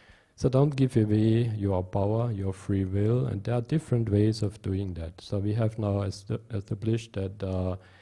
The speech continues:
your free will is already conditioned, so maybe you have between twenty or thirty percent. The rest is already destiny or is sure to happen. Now there are other ways of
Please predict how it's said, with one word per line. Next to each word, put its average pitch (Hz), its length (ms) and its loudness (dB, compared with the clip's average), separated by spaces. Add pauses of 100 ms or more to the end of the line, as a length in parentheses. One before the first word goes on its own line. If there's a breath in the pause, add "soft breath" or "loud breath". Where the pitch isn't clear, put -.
(140 loud breath)
your 101 160 4
free 117 300 4
will 110 260 4
is 110 220 0
already 95 560 -2
conditioned, 117 760 -4
so 104 200 -8
maybe 101 300 -2
you 98 100 -4
have 95 320 -4
between 95 500 -6
twenty 95 380 -6
or 101 160 -6
thirty 98 340 -6
percent. 110 600 -4 (400 loud breath)
The 101 120 2
rest 104 360 0
is 107 180 -6
already 98 520 -2 (100)
destiny 104 640 -2
or 90 180 -4
is 104 220 -6
sure 101 560 -4
to 90 120 -6
happen. 90 540 -10 (640 loud breath)
Now 120 80 4
there 123 160 4
are 123 300 2 (180)
other 127 260 0
ways 104 520 2
of 98 400 -6